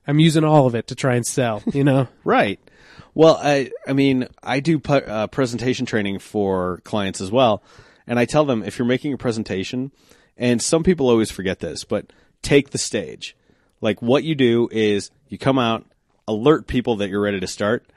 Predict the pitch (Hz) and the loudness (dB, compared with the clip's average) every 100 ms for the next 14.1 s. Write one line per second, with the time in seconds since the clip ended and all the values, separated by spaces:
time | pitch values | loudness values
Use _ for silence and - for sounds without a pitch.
0 | - 117 123 117 101 127 139 120 95 87 | -6 -2 0 -2 0 2 4 0 -6 -10
1 | - 107 - 90 69 - _ _ _ _ | -10 -10 -10 -14 -16 -20 _ _ _ _
2 | 131 165 196 139 135 123 - 131 - 123 | 0 2 2 0 0 -2 -4 -4 0 0
3 | 110 101 104 92 - 120 113 117 107 107 | 0 -2 -8 -8 -8 -8 -6 -4 -2 -2
4 | 87 95 92 90 - - - - - 113 | -4 -6 -6 -6 -10 -14 -20 -20 -10 -4
5 | 139 110 123 113 110 98 123 131 127 107 | -4 -2 -2 -2 -4 0 2 2 0 -4
6 | 98 - 95 80 92 85 - 143 123 110 | -6 -8 -10 -10 -10 -10 -4 0 2 0
7 | 101 98 92 _ _ _ - 165 - - | 0 -2 -6 _ _ _ 0 0 0 -4
8 | - 113 87 - 104 120 98 101 104 - | 0 0 0 -4 -4 -4 -2 -2 -2 0
9 | 123 98 82 98 95 - 190 226 113 92 | -2 -2 -4 -6 -6 0 2 4 2 -2
10 | - 107 - 117 101 101 87 - 104 85 | -4 -6 -6 -6 -4 -6 -6 -8 -10 -10
11 | 64 60 - _ _ _ _ _ _ - | -14 -20 -20 _ _ _ _ _ _ -10
12 | 113 113 110 120 120 123 123 _ - - | -6 -6 -4 -2 0 0 -2 _ -12 -2
13 | 147 110 101 95 87 82 - 107 69 - | 0 0 0 -4 -6 -10 -8 -8 -10 -16